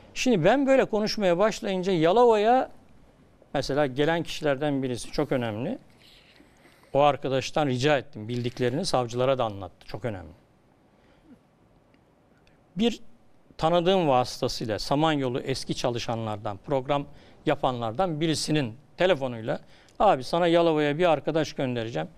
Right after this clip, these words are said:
Bir dinler misin?" dedi. İki sene önce oluyor. Yani, e, doksan dördün sonu veya doksan beşin başı. Evime geldi, oturdu. Arkadaşın özelliği ne biliyor musun? İstanbul istihbaratta on yıl çalışmış.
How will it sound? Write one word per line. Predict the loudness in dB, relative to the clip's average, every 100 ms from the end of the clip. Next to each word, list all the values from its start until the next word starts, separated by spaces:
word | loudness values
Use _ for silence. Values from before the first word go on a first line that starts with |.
| -20 _ -6
Bir | -4
dinler | 0 2 2 0
misin?" | -4 -10 -12
dedi. | -14 -16 _ -10
İki | -2
sene | 2 2
önce | 0 -10
oluyor. | -14 -18 _ _ _ _ _ _ _ _ _
Yani, | -4 -2 -4 -6 -20 -20 -20 _ _
e, | -4 -2 -2 -2 -4 -8 -16 _ 2
doksan | 2 2 0 4
dördün | 2 2 -2
sonu | 0 2 2
veya | 2 2
doksan | 0 0 -4 -4
beşin | -6 -6 -6
başı. | -6 -10 -18 -20 _ 0
Evime | 2 2 2
geldi, | 0 -2 -2
oturdu. | -2 -2 -6 -10 -18 _ _ _ _ -4
Arkadaşın | -2 2 2 2
özelliği | 0 2 0 0 -2
ne | -2
biliyor | -2 -6
musun? | -6 -14 -20 -20 _ _ _ _ -20 -20 -20 -20 -20 -6
İstanbul | -4 -4 2 2 4 -2 -4 -4
istihbaratta | -6 -4 0 2 4 4 4 0 -2 0
on | 2 2
yıl | 0 -2
çalışmış. | -4 -6 -10 -16 -18 -20